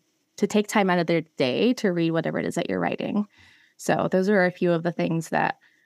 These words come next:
as a journalist, you <laughs> kind of, like, are, they, like, really beat into you and, like, you just get a lot of experience through, like, repetition. I think there's also an advantage of being a good interviewer. And as a journalist, you have to write about subjects that you may not know a lot about,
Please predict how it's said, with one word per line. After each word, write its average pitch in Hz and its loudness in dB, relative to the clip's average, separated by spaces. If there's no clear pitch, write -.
as 180 2
a 175 0
journalist, 180 0
you 190 -8
<laughs> - -
kind 220 -8
of, 226 2
like, 185 0
are, 170 0
they, 190 2
like, 180 2
really 180 2
beat 175 2
into 160 0
you 240 4
and, 247 4
like, 170 -4
you 180 -2
just 175 -4
get 175 0
a 170 0
lot 160 0
of 160 0
experience 170 0
through, 175 0
like, 175 0
repetition. 196 2
I 196 -2
think 196 2
there's 196 0
also 175 2
an 170 4
advantage 165 -4
of 170 -4
being 170 -2
a 170 0
good 165 -2
interviewer. 240 0
And 214 4
as 196 2
a 208 4
journalist, 190 2
you 196 0
have 175 -4
to 185 0
write 170 2
about 175 2
subjects 175 0
that 185 -2
you 180 0
may 175 2
not 170 0
know 170 -2
a 170 -2
lot 196 -2
about, 262 4